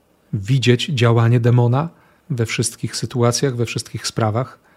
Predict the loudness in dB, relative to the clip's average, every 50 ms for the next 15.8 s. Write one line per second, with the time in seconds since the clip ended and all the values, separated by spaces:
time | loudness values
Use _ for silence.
0 | _ _ _ _ _ _ _ _ _ _ _ -2 0 2 2 2 4 4 4 4
1 | 4 4 4 4 4 2 2 2 2 2 4 4 2 2 2 0 0 -2 -2 0
2 | 0 2 2 2 2 0 -2 -4 -8 _ _ _ _ _ _ -6 -2 0 0 0
3 | 0 -2 -2 -4 -2 0 2 4 6 6 6 6 6 4 4 2 0 0 0 0
4 | 0 2 0 2 2 2 2 2 0 0 -2 -6 -10 -8 -4 -2 -2 -2 -2 -4
5 | -4 -2 -2 -2 0 0 0 2 4 4 4 4 4 2 2 0 0 -2 -8 -16
6 | -20 -20 -20 -10 _ -8 -8 -8 _ _ _ 0 2 4 4 4 4 4 4 6
7 | 4 4 2 -2 -6 -2 2 2 4 6 6 4 6 4 4 4 4 4 4 4
8 | 6 4 4 4 4 4 2 2 2 2 2 2 2 0 -2 -2 -2 -2 -2 -2
9 | -2 -2 0 0 2 2 0 0 -4 -6 -12 _ _ _ -4 -4 -4 -4 -6 -10
10 | -12 -12 -12 -8 0 2 2 2 2 2 2 2 2 2 2 0 0 0 0 0
11 | -2 -4 -8 _ _ _ _ _ _ _ _ _ _ _ _ 2 2 4 4 2
12 | 4 4 6 6 6 6 4 4 2 2 2 2 4 4 4 6 6 4 4 2
13 | 2 2 2 2 0 -2 0 2 4 4 4 4 2 -2 -4 -4 -2 0 0 0
14 | 2 2 0 0 0 -2 -2 -2 -2 -2 0 -2 -2 -2 -4 -4 -4 -2 -2 -2
15 | -2 -2 -2 -2 0 0 0 -2 -2 -4 -6 -8 -8 -12 -14